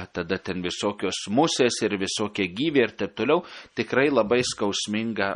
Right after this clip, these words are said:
procedūra, kuri padaro žmogų tokį pažeidžiamą jau skausmų žmogų. Bet dar, dar galinti būti gyvą ir dar galinti, e,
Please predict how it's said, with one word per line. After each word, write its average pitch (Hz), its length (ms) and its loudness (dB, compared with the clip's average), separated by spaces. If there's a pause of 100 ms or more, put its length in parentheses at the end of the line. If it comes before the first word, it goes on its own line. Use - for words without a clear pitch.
procedūra, 98 680 -4
kuri 113 320 0
padaro 117 580 0 (240)
žmogų 113 460 -2
tokį 107 380 -4
pažeidžiamą 107 720 0
jau 92 220 -2
skausmų 113 840 -2
žmogų. 92 520 -8 (240)
Bet 131 360 0
dar, 107 320 2
dar 104 320 -2
galinti 117 640 0
būti 101 400 -4
gyvą 92 400 -2
ir 95 160 -2
dar 90 280 -4
galinti, 92 600 -4
e, 85 380 -8